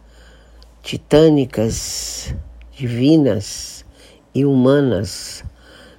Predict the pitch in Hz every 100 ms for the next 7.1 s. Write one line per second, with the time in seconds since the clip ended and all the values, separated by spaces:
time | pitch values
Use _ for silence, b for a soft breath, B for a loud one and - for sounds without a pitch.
0 | b - 123 143 143 139 147 135 143 196
1 | - - - - 143 135 - 143 143 131
2 | 127 _ b b b b _ - 139 107
3 | 123 123 107 98 110 104 110 107 113 -
4 | _ b b b b b b b b b
5 | _ _ _ _ _ _ _ _ _ -
6 | 113 110 110 98 92 90 - - 80 53
7 | -